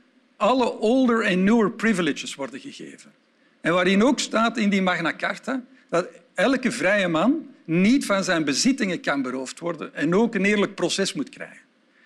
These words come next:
Maar niet van zijn bezittingen beroofd worden. Dus een vrije man mag een woning hebben. En dan mag je niet zomaar binnenvallen. En je mag het, je mag het niet verkopen, een huis. Je mag het niet, oh, je mag de persoon niet ontzetten. Zeer belangrijk, die invloed van die,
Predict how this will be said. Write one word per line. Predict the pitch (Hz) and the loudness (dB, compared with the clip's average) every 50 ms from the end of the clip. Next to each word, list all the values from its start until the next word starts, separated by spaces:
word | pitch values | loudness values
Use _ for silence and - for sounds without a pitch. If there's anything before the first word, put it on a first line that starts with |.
| _ _ _ _ _ _ _ | _ _ _ _ _ _ _
Maar | - 143 | 0 2
niet | 175 247 269 | 2 4 4
van | - 220 214 | 2 2 2
zijn | 202 208 202 | 2 2 2
bezittingen | 170 156 139 214 226 247 208 202 | 2 2 0 0 2 2 2 2
beroofd | 175 180 180 185 170 - - | 4 4 4 2 2 0 -2
worden. | 143 135 139 | -2 -2 0
Dus | 165 165 165 170 | 0 0 0 0
een | 151 | -2
vrije | 135 165 170 170 165 160 | 0 0 0 2 2 0
man | 185 220 254 262 214 | 0 2 2 2 2
mag | 170 170 - 202 | 2 0 0 0
een | 202 175 156 | 0 0 0
woning | 147 185 247 269 240 202 170 135 | 2 2 4 4 4 2 0 -2
hebben. | 135 135 - - - - _ _ _ _ _ _ _ _ _ _ _ _ | -6 -8 -10 -12 -20 -20 _ _ _ _ _ _ _ _ _ _ _ _
En | - - | -2 0
dan | 180 190 | 2 2
mag | 190 - | 2 0
je | - 185 | 2 2
niet | 180 233 214 | 4 4 4
zomaar | 151 190 214 220 214 175 | 4 4 2 2 2 2
binnenvallen. | 143 180 185 170 147 123 131 127 123 135 | 2 2 2 2 2 -2 -4 -6 -4 -4
En | 147 151 | -2 -2
je | 160 | 0
mag | 160 156 151 | 0 0 0
het, | 139 151 - - - - - | -2 -4 -6 -10 -18 -18 -10
je | - 156 151 | -6 -4 -2
mag | 160 156 151 | 0 0 -2
het | 139 151 - | -2 -4 -2
niet | 165 190 - | -2 -2 -2
verkopen, | - 175 - - 185 185 202 190 202 175 | -4 -6 -4 0 2 2 2 0 -2 -2
een | 175 175 | -2 0
huis. | 170 170 175 175 175 | 0 0 0 0 -2
Je | - 170 | -4 -6
mag | 151 147 139 | -4 -4 -4
het | 123 143 - | -4 -6 -8
niet, | 151 156 170 170 - - - - _ _ _ _ | -6 -6 -6 -6 -10 -16 -20 -20 _ _ _ _
oh, | - 175 175 175 - | -4 -2 0 0 0
je | 165 | 0
mag | 135 156 147 - | 0 0 -2 -4
de | - 139 | -6 -12
persoon | - 120 - - - 160 165 156 | -10 -8 -8 -6 -4 -4 -2 0
niet | 151 143 | -2 -2
ontzetten. | 131 127 - - - - - - - _ _ _ - | -2 -4 -6 -10 -12 -12 -14 -16 -20 _ _ _ -12
Zeer | - - 185 220 214 | -6 -2 0 0 0
belangrijk, | 165 202 190 180 185 190 185 170 170 170 151 131 | 2 0 0 0 0 0 0 0 0 0 -2 -2
die | 147 156 - | -4 -4 -2
invloed | - 196 185 196 156 156 175 180 180 180 - - - - - _ _ _ - | 0 2 2 2 4 4 2 2 2 0 -4 -14 -18 -20 -20 _ _ _ -10
van | - 170 175 170 180 170 | -4 -2 0 0 0 0
die, | 147 160 160 160 156 - - | 0 0 -2 -2 -2 -6 -10